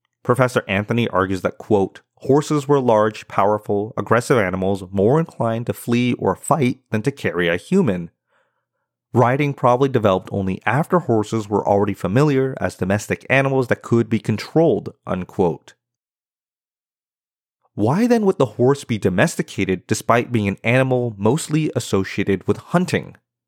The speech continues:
Some scholars have argued that transportation may have been one reason, but others have made an astute point that oxen were already domesticated by this period of time and could instead have been used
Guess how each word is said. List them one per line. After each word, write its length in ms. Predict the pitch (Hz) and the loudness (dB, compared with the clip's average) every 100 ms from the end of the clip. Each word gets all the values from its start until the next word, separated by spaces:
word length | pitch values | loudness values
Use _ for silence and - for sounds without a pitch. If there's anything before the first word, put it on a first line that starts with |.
| _ _ _ _ _ _ _ | _ _ _ _ _ _ _
Some 280 | - 151 180 | 0 2 2
scholars 460 | - 135 113 123 127 | 0 2 2 2 0
have 120 | 113 | 0
argued 380 | 110 110 107 117 | 2 2 2 2
that 160 | 101 - | 0 0
transportation 1000 | - 92 90 - - - 180 - 120 95 | -2 -4 -4 -8 -4 -2 0 0 -2 0
may 100 | 95 | 0
have 140 | 90 | 0
been 200 | 92 90 | -2 -2
one 320 | 98 139 165 | 0 0 0
reason, 440 | 104 98 82 92 107 _ - | 0 -2 0 -2 -2 _ -4
but 260 | - 165 - | 0 0 -2
others 440 | - 127 175 175 160 | -4 0 2 0 -2
have 200 | 143 131 | -2 0
made 320 | 117 120 120 | 2 4 2
an 80 | 113 | 0
astute 540 | 117 - - 107 - - | 0 -2 -2 -2 -2 -10
point 420 | - 165 120 - - - - | -2 0 0 -6 -18 -6 -2
that 180 | 123 - | 0 2
oxen 520 | 113 156 - 165 143 | 2 0 0 -2 2
were 200 | 127 - | 0 2
already 280 | 104 113 101 | 0 0 -2
domesticated 800 | 90 104 185 - - 104 95 90 | -2 0 0 -4 -4 -2 0 0
by 120 | 92 | 0
this 200 | 90 - | -2 -8
period 360 | - 92 82 | -8 -6 -4
of 120 | 82 - | -6 -6
time 280 | 87 90 110 _ - | -6 -6 -6 _ -2
and 180 | 127 | -2
could 120 | - 143 | 0 0
instead 320 | 127 - 165 | 0 0 0
have 100 | 135 | 2
been 160 | 107 | -2
used 480 | 101 117 180 110 101 | 0 2 2 2 -2